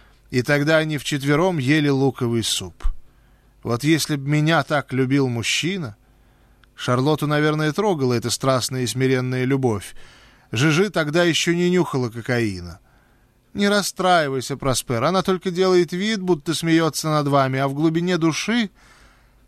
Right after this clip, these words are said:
Проспер стал любовником Мими. Может быть, они и поселились бы вместе. Проспер истратил на подарки почти все свои сбережения.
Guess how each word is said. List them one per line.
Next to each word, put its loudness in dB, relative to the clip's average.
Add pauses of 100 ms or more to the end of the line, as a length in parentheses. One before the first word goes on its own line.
(240)
Проспер 0
стал 0
любовником 0
Мими. 0 (680)
Может -2
быть, -2
они 0
и 2
поселились 0
бы -4
вместе. -8 (640)
Проспер 0
истратил 0
на -6
подарки 0
почти -2
все 0
свои -2
сбережения. 0